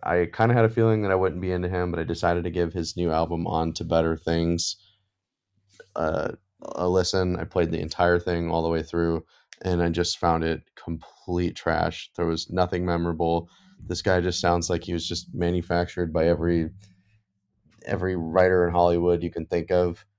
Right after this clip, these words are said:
But you know what? Maybe he wrote his own songs. I did no research.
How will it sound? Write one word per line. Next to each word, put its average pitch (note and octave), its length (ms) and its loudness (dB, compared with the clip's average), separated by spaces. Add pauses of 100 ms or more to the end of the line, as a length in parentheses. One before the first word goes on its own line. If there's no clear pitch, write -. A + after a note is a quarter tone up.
(460)
But F2 300 2
you B2 80 4
know C#3+ 80 6
what? C#3+ 220 6
Maybe A2+ 240 4
he A#2+ 60 6
wrote A2+ 200 8
his A2 120 2
own G#2 140 2
songs. G2 400 2
I F#2 80 4
did F#2+ 160 -2
no F#2+ 100 0
research. F#2 720 0